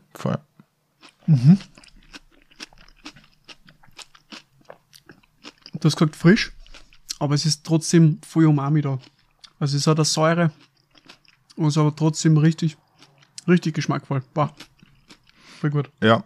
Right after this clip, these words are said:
Speaker 1: und ich glaub trotzdem, dass der Wein super, ähm, damit begleiten kann. Ähm,
Speaker 2: Mhm.
Speaker 1: nicht untergeht,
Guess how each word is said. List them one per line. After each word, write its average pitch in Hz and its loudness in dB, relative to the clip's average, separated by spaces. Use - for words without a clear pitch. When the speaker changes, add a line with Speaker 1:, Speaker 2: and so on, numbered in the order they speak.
Speaker 1:
und 120 -2
ich 120 -8
glaub 120 0
trotzdem, 131 -6
dass 127 -6
der 98 -8
Wein 104 -2
super, 120 -6
ähm, 107 -4
damit 110 -6
begleiten - -6
kann. 131 -4
Ähm, 107 0
Speaker 2:
Mhm. - -2
Speaker 1:
nicht 113 0
untergeht, 160 0